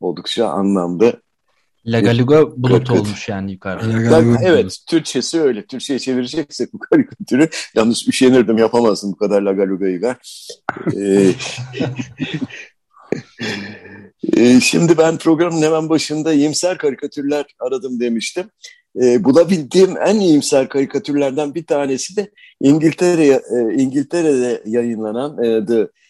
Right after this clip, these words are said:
Speaker 1: Evening Standard gazetesinin, e, karikatüristi Christian Adams, e, ona ait, o çizmiş galiba. Fakat doğrusunu söylemek gerekirse Christian Adams'ın karikatürü, e, böyle baktığınız zaman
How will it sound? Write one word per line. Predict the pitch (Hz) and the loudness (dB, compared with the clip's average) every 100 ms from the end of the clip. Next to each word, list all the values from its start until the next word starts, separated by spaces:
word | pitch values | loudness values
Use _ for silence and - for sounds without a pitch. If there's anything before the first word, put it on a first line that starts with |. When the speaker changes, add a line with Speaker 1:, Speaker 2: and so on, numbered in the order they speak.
| _ 143 | _ 0
Speaker 1:
Evening | 175 175 151 | 0 0 -6
Standard | - - 156 151 120 104 | -6 -2 -2 0 -2 -4
gazetesinin, | 120 107 - 110 120 120 165 139 120 117 | -6 -8 -8 -10 -6 -4 -2 -2 -2 -2
e, | 110 | -2
karikatüristi | 127 131 - 123 117 107 117 - 180 190 _ _ _ - | 0 0 0 -2 -2 -4 -8 -2 -2 -2 _ _ _ -4
Christian | 151 170 - 165 165 - _ | 0 2 2 0 -2 -6 _
Adams, | 147 151 131 107 - - - - | 2 4 2 0 -4 -6 -10 -12
e, | 104 104 107 98 | -8 -6 -6 -2
ona | 123 151 151 | 0 2 2
ait, | 104 87 - | 0 -6 -10
o | 123 | -8
çizmiş | 127 120 87 - | -6 -6 -6 -6
galiba. | - 95 90 139 180 - - - - - | -2 0 0 -2 -2 -4 -20 -20 -18 -14
Fakat | - 190 196 | -2 -2 4
doğrusunu | 160 160 165 160 | 4 4 2 -4
söylemek | - 156 170 | -4 -2 -2
gerekirse | - 156 160 190 - 143 - - - _ | -2 -2 -2 -2 0 -2 -4 -20 -20 _
Christian | - 143 - 151 | -2 0 0 0
Adams'ın | 117 165 151 135 147 135 | 2 4 2 2 0 -2
karikatürü, | - 135 135 - 135 147 143 | -2 0 0 0 -2 0 0
e, | 147 101 131 123 113 92 | 0 -2 -2 0 -2 0
böyle | 127 131 90 | 0 0 -2
baktığınız | 123 - 151 190 202 | -4 -4 -6 -6 -8
zaman | 175 143 120 | -6 -4 -4